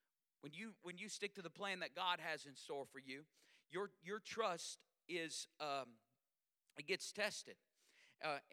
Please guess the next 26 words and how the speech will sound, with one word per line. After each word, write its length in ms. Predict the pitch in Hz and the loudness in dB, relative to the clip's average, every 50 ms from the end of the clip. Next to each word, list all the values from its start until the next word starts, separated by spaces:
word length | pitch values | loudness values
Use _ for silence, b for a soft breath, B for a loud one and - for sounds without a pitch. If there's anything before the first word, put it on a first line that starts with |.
| 160 165 | -2 4
but 200 | 151 165 165 156 - - _ _ _ _ _ _ _ 151 151 | 6 6 6 6 2 -4 _ _ _ _ _ _ _ -14 -6
when 120 | 151 160 165 | -4 -2 -2
your 100 | 180 180 | -2 -2
trust 380 | - - 220 233 240 - - | 0 2 2 2 2 2 -2
is 140 | 180 165 - | -4 -4 -2
tested, 400 | - 170 156 147 143 - 190 165 | 2 2 2 2 2 0 -4 -4
it 140 | 170 160 - | -4 -4 -4
produces 480 | - 175 160 165 170 - - 170 147 165 | -4 -2 -2 -2 -2 -4 -6 -6 -6 -4
endurance. 680 | 170 165 156 185 208 196 160 113 - - - - - - B B B B B B B - | -4 -2 0 2 2 2 2 0 -4 -4 -6 -4 -6 -6 B B B B B B B 0
And 140 | 170 190 196 | 2 4 4
endurance, 800 | 196 185 175 143 180 214 254 285 277 208 165 165 - - - - _ - | 4 2 2 4 6 8 8 8 8 8 6 4 0 -4 -6 -6 _ 2
what 140 | 185 240 294 | 4 4 4
is 160 | 277 226 151 | 4 2 -2
endurance? 800 | 190 175 156 151 170 165 139 117 95 - - - - - - - _ _ _ _ _ _ - | -4 -4 -2 0 0 0 0 -2 -6 -10 -10 -10 -10 -10 -10 -14 _ _ _ _ _ _ -2
I 160 | 113 123 147 160 | 0 0 0 2
wrote 200 | 160 160 151 - | 2 2 2 2
down 200 | 147 151 143 135 | 0 -2 0 2
what 100 | 135 139 | 2 4
I 120 | 151 165 170 - | 4 4 4 0
think 180 | 143 127 - 123 | -4 -8 -8 -4
it 80 | 120 | -2
is. 280 | 120 127 156 156 - - - | 0 0 0 -2 -4 -8 -8
It's 200 | - 156 - - | -8 -8 -4 -4
a 60 | - - | -4 -4
stick-to-it 720 | - - - - 233 - _ _ - 196 202 196 175 - - 151 | -4 -4 -4 -6 -8 -8 _ _ -4 0 4 4 4 4 4 0
mentality. 720 | 151 143 139 - - 170 175 156 127 110 101 - - | -4 -4 -4 0 2 2 4 4 2 0 -4 -8 -14